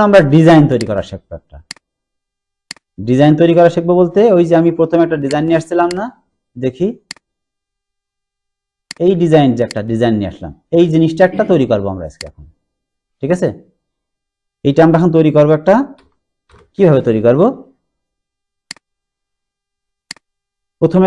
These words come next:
একটা ফাইল নিয়ে আসতে গেলে কোথায় যেতে হয় জানো আমাদের? নতুন ফাইল আনতে গেলে ফাইলে যে নিউ, একটা নতুন পেজ আনতে গেলে নিউ, অথবা কন্ট্রোল প্লাস এন চাপলেও একই কাজ করবে। নিউ আনলাম, আনার পরে আমরা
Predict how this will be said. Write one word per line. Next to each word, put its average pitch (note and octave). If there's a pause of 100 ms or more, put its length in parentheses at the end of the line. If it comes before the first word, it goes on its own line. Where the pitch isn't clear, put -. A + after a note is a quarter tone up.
একটা F#3+
ফাইল F3
নিয়ে F#3+
আসতে F#3
গেলে G3+
কোথায় G3
যেতে G3+
হয় G3+
জানো G3+
আমাদের? G#3
নতুন F#3+
ফাইল F#3+
আনতে F#3+
গেলে G#3 (1700)
ফাইলে E3 (100)
যে G#3 (1500)
নিউ, F3+
একটা D3+
নতুন D#3+
পেজ E3+
আনতে F#3+
গেলে A#3+ (680)
নিউ, E3+ (520)
অথবা F#3 (100)
কন্ট্রোল F3
প্লাস G3+ (120)
এন E3+
চাপলেও F#3+
একই C#3+
কাজ G#2
করবে। F#2+
নিউ A#2 (160)
আনলাম, G2 (680)
আনার D#3
পরে F#3 (100)
আমরা E3